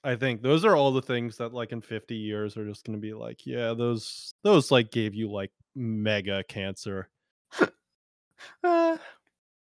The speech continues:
Speaker 1: Yeah, I'm excited to see what, like, type of new thalidomide babies we have because of vapes. I'm really excited to <laughs> see,
Speaker 2: Hell
Speaker 1: like,
Speaker 2: yeah.
Speaker 1: just how fucked up a whole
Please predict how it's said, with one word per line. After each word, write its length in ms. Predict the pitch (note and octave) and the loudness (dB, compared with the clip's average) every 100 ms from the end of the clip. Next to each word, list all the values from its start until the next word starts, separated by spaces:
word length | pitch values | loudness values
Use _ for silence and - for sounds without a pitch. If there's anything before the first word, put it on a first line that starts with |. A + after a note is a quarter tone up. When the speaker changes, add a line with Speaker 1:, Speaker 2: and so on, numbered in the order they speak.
| _ _ _ | _ _ _
Speaker 1:
Yeah, 380 | D3 B2+ A#2+ A#2 - | -2 0 0 -2 2
I'm 120 | E3 | 4
excited 500 | C4+ - D3+ C#3+ C#3+ | 4 8 8 10 6
to 100 | C3+ | 0
see 180 | - C3+ | 0 2
what, 200 | B2+ C3 | 2 2
like, 320 | B2+ A#2 - _ | 0 0 -4 _
type 280 | D3 B2+ B2 | 0 0 0
of 160 | A#2 A#2 | -4 -2
new 520 | A#2+ A#2+ A#2 A2+ A2+ _ _ _ _ _ _ _ _ - | 0 2 0 -2 -8 _ _ _ _ _ _ _ _ -2
thalidomide 760 | F3 D3 C3 C3 C3 B2 A2+ | 2 4 6 4 4 4 2
babies 460 | A#2 A#2 A#2 A2+ B2 | 2 2 2 0 0
we 120 | A#2+ | 0
have 500 | B2 A2+ A2 A2 - _ | 2 2 2 -2 -10 _
because 380 | A#2+ - A#2+ A2 | -6 0 2 2
of 120 | A2 | 0
vapes. 580 | A2 A2 G#2+ - - - _ _ _ C3 | 2 2 2 -4 -14 -16 _ _ _ 2
I'm 120 | C3+ | 6
really 200 | C#3 C3+ | 8 8
excited 480 | A#2 - A2 A2 A2 | 4 0 0 -2 -6
to 60 | |
<laughs> 20 | A2+ | -8
see, 240 | - B2 | -4 -2
Speaker 2:
Hell 340 | C3 D3+ C3+ | 4 6 8
Speaker 1:
like, 80 | B2 | 6
Speaker 2:
yeah. 140 | - - D3 _ _ _ - - C#4+ - | 2 0 -10 _ _ _ -16 -2 2 2
Speaker 1:
just 300 | - G#3 D3+ | 10 10 10
how 240 | E3+ E3 D#3 | 8 10 8
fucked 580 | - - D3 C3+ - C3+ | 6 4 6 6 4 2
up 380 | B2 A#2 - - - _ _ _ - | 4 4 0 -20 -20 _ _ _ 2
a 40 | D3+ | 8
whole 360 | D3 D3 D3 | 10 10 10